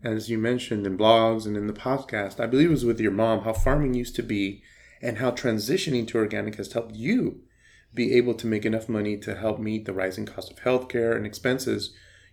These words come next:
your mom experiences with being retired,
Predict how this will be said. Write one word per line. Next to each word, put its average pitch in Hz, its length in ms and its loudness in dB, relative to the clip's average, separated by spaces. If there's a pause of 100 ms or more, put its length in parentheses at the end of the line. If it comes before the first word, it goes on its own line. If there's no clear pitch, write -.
your 117 120 0
mom 107 400 -2
experiences 117 800 -4
with 104 280 -2
being 107 200 -2
retired, 107 680 2